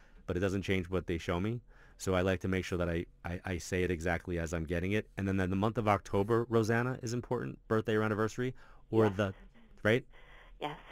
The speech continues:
Speaker 1: In what way?
Speaker 2: It's my anniversary, my dad's birthday.
Speaker 1: Yeah.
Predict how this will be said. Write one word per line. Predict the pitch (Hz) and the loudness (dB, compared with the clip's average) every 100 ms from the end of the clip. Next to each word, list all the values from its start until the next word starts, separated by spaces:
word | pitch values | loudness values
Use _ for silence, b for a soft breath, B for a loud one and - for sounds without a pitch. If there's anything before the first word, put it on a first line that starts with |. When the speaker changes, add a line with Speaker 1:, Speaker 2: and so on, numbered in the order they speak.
| B B B - | B B B -4
Speaker 1:
In | 110 | 0
what | 113 | 2
way? | 104 90 87 - B B B B B - - | 0 -2 -4 -16 B B B B B -10 -4
Speaker 2:
It's | 180 180 - 196 | -4 -4 -8 -2
my | 190 | 0
anniversary, | 233 214 208 202 196 - 208 202 208 - - | 2 0 0 -2 -4 -6 -6 -6 -6 -10 -12
my | 160 - | -12 -10
dad's | 165 180 - | -12 -12 -10
birthday. | 196 190 - 190 190 196 - | -10 -10 -10 -12 -10 -14 -6
Speaker 1:
Yeah. | 87 | -4